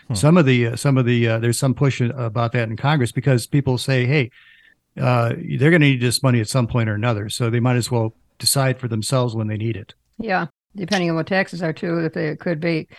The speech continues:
Speaker 3: could make sense for them to take out money today to save on taxes in the future.
Speaker 2: Well,
Speaker 3: Again,
Speaker 2: yeah, and not
Speaker 3: yeah.
Speaker 2: only that, but the government's gonna get their money one way or
Speaker 3: Right.
Speaker 2: another anyhow, whether it's
Speaker 1: Hmm.
Speaker 2: gonna be during their lifetime or their children's lifetime. So why does, you know, a minimum age make sense? It doesn't really.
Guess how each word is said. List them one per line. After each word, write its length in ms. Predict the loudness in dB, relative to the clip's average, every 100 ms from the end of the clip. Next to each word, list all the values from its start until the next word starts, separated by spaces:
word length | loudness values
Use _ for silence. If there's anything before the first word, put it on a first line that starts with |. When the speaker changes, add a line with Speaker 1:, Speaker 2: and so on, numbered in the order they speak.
| _
Speaker 3:
could 180 | -4 0
make 180 | 2 0
sense 300 | 0 0 -2
for 120 | -4
them 220 | -4 -4
to 100 | -8 -8
take 280 | -6 -4
out 160 | -4 -4
money 240 | -4 -4
today 360 | -6 -6 -4 -6
to 180 | -6 -10
save 260 | -8 -6
on 140 | -6 -6
taxes 420 | -6 -6 -8 -8
in 80 | -8
the 80 | -6
future. 400 | -8 -8 -8 0
Speaker 2:
Well, 220 | 2 4
Speaker 3:
Again, 120 | 4
Speaker 2:
yeah, 180 | 4 6
and 80 | 6
not 120 | 6
Speaker 3:
yeah. 40 | 6
Speaker 2:
only 160 | 6
that, 200 | 4 2 0
but 100 | -2
the 60 |
government's 320 | 0 2 0
gonna 160 | 2 2
get 120 | 2
their 120 | 0
money 320 | 0 0 -2 -6 -4
one 200 | 2 4
way 100 | 6
or 40 |
Speaker 3:
Right. 120 | 6 4
Speaker 2:
another 220 | 4 2
anyhow, 500 | 4 4 2 0 -4
whether 260 | -2 0 2
it's 120 | 2
Speaker 1:
Hmm. 40 |
Speaker 2:
gonna 120 | 2 2
be 140 | 2
during 220 | 2 0
their 140 | 2 4
lifetime 460 | 4 4 2 2
or 60 | 2
their 120 | 0
children's 420 | -2 -2 -2 -4
lifetime. 460 | -4 -4 -4 -4 -4
So 200 | -2 0
why 200 | 4 4
does, 260 | 4 0 -2
you 100 | 0
know, 200 | 0 -2
a 60 | -2
minimum 400 | 2 4 2 0
age 300 | -2 -4 -2
make 200 | -6 -6
sense? 420 | -2 -2 -2 -8
It 80 | -8
doesn't 360 | -4 -4 -6 -6
really. 380 | -4 -4 -6